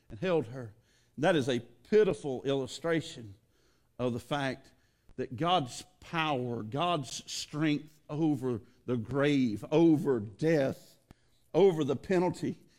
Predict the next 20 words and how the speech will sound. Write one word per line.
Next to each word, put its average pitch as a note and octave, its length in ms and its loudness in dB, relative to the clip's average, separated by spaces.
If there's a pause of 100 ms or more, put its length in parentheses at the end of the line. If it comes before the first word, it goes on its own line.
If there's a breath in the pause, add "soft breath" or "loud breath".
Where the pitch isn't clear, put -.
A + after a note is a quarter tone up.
(120)
is F#3 240 0
never F#3 540 0
going F3 420 -2
to D#3+ 80 -6
get E3 340 0
weak. E3+ 560 -6 (1200)
Never G#3 440 4
going F3 440 2
to. G3 100 0
He's G#3+ 180 2
never C4+ 420 4
gonna A3+ 300 2
get G#3+ 400 0
tired. G3 500 6 (160 loud breath)
He's C4 240 6
never C#4+ 480 6
gonna C4 300 4
need B3 300 4
a G#3 80 6
break F3 840 4